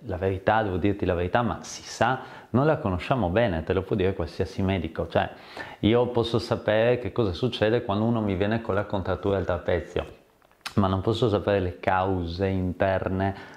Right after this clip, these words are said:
reali della persona che viene con un quadro fibromialgico complesso. Quello che si può fare è dirti che i sintomi si possono diminuire drasticamente,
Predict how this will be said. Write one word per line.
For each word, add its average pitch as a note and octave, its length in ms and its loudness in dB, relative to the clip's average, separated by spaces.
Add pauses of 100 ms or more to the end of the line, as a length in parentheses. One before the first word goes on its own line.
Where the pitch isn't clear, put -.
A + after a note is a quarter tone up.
reali F#2+ 760 2
della F#2+ 260 0
persona G2 540 -2
che G2+ 120 0
viene F#2 340 0
con F#2 220 -2
un F#2 100 2
quadro F#2+ 320 2
fibromialgico F2+ 920 0
complesso. - 600 -2 (320)
Quello F#3+ 240 4
che G3 100 2
si - 200 0
può G2 100 0
fare B2+ 640 2
è B2+ 120 2
dirti A2+ 340 2
che A#2+ 100 0
i A2+ 100 2
sintomi F#2+ 680 -2 (220)
si - 180 0
possono B2+ 360 0
diminuire G#2+ 600 4
drasticamente, F#2 960 -2